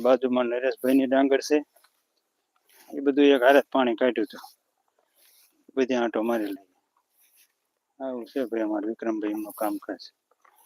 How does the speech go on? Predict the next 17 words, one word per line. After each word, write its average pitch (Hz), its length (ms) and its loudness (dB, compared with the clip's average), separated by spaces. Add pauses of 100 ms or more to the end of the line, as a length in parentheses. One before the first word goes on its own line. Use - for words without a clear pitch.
(440)
રોજ 127 320 -2
આવે 135 240 6 (100)
ખરા, 160 280 8 (800)
ખભે 139 200 4 (120)
કોદાળું 131 440 6
મેકીને 123 380 -10 (2000)
આમ 139 300 0
આંટો 120 260 -2
મારશે, 160 400 2 (220)
આમ 135 180 -4
નજર 131 340 -2
કરશે, 190 260 -4 (180)
આમ 131 260 -6
નજર 139 320 -2
કરશે, 170 300 6 (840)
જીગી 139 400 2
મેકશે. 113 300 -6